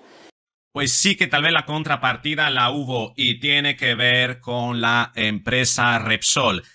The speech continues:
Se desata el escándalo internacional del que nadie está hablando aquí en España y que tiene que ver y liga incluso con la captura de esos dos españoles que, eh, son rehenes en el fondo del régimen de Nicolás Maduro.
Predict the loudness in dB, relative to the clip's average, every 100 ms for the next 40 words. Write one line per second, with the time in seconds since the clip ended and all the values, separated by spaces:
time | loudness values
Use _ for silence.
0 | _ -6 -2 -2 -2 0 0 0 0 -2
1 | -4 -2 0 0 0 0 0 0 0 0
2 | -2 -2 -4 -4 -4 -2 -2 -2 -6 -6
3 | -6 -4 -2 -2 -2 -2 -2 -2 -2 -2
4 | 0 0 -2 -4 -2 -2 0 -2 -2 -6
5 | -2 -2 0 -2 -2 -2 0 0 -4 _
6 | _ -6 0 0 0 2 2 2 2 -2
7 | -2 -2 -2 0 0 0 -2 -6 -8 -6
8 | -6 -8 -18 _ _ -8 -2 -2 -2 -2
9 | -4 -4 -6 -2 0 0 0 -4 -4 -4
10 | -4 -2 -6 -6 -4 -2 -2 -4 -6 -2
11 | -2 -4 _ _ -18 -10 -4 -2 -2 -2
12 | 0 2 2 -2 -4 -4 -4 -4 -2 -2
13 | -2 -2 -4 -2 -2 -2 -4 -6 -6 -4
14 | -4 -4 -4 -4 -8